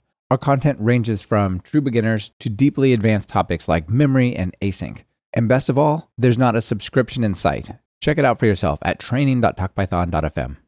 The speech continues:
Be sure to subscribe to the show, open your favorite podcast app, and search for Python. We should be right at the top. You can also find the iTunes feed at slash iTunes,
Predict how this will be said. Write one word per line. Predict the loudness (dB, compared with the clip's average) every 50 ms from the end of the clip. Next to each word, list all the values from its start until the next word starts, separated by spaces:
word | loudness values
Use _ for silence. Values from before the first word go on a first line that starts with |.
| _ _ _ _ _ _ -2
Be | 0 0
sure | 2 4 2 4
to | 4
subscribe | 2 2 0 -2 -2 -4 -4 0 2 2 2 0
to | -2 -6
the | -6 -6
show, | -2 -2 -2 -2 -2 -4 -8 _ -2 0
open | 0 2 2 0
your | 0 0
favorite | 0 2 2 2 2 2 0 -2
podcast | -2 -2 -2 -2 0 0 -2 0 -2 -4 -6
app, | -4 -4 -4 -4 _ _ _ _ -4
and | -2 -2
search | 0 0 0 0 0
for | 0 -4 -4
Python. | -2 0 -2 -2 0 0 -2 -4 -4 -8 -12 _ _ _ _ -2
We | 0
should | 2 2 2
be | 2 4
right | 4 6 4 4
at | 2
the | 0
top. | -4 -2 -4 -4 -4 _ _ _ _ _ _ _ _ _ -4
You | -2
can | -2 0 0
also | 2 0 2 2 2 0
find | 0 2 2 2 2 2 0
the | 0 0
iTunes | 0 0 0 0 -2 -2 -2 -4 -2
feed | 0 2 2 2
at | 2 0
slash | -4 -4 0 0 0 0 0
iTunes, | 0 0 0 0 0 -2 -4 -4 -4 -6 -8 -12